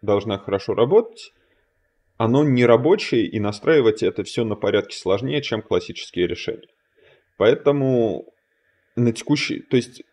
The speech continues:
если у-, сильно упростится вот простота настройки больших моделей на целевые решения, либо если на порядке упростится простота, а, там, обучения с нуля или,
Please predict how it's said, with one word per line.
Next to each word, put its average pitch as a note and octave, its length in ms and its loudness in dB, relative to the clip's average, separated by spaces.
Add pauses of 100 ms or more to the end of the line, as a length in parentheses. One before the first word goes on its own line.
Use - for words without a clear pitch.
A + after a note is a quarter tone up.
(220)
если C3+ 380 2
у-, G#2 320 0 (320)
сильно B2+ 440 4
упростится A#2 600 0
вот F#2+ 180 -6
простота A2 540 2
настройки F#2+ 640 0
больших G2 640 -2 (400)
моделей G2 640 4
на F#2+ 580 -4 (300)
целевые G2+ 420 2
решения, D3+ 560 0 (1200)
либо A#2 320 2
если G#2+ 560 2
на G#2 140 -4
порядке A2+ 460 4
упростится - 600 -4
простота, G2 800 -2 (360)
а, F#2 520 6 (480)
там, C2 360 -6 (300)
обучения G2 580 -2
с - 120 -10
нуля A2 520 6
или, F2 400 -4